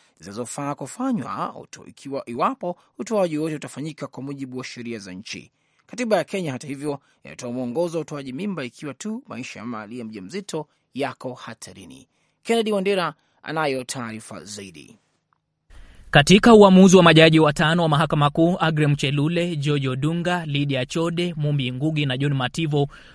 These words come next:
Speaker 2: uavyaji mimba nchini Kenya ni haramu ila tu iwapo maisha ya mama yamo hatarini,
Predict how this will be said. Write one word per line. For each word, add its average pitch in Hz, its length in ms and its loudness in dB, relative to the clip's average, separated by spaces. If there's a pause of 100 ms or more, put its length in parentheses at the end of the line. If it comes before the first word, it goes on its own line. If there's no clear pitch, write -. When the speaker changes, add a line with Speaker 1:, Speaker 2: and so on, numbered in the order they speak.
(120)
Speaker 2:
uavyaji 131 580 -2
mimba 147 340 0
nchini 143 260 -2
Kenya 147 260 -2
ni 147 80 0
haramu 170 600 -2
ila 196 300 0
tu 175 180 0
iwapo 165 420 0
maisha 160 340 0
ya 143 100 0
mama 170 380 2
yamo 131 220 0
hatarini, 151 600 0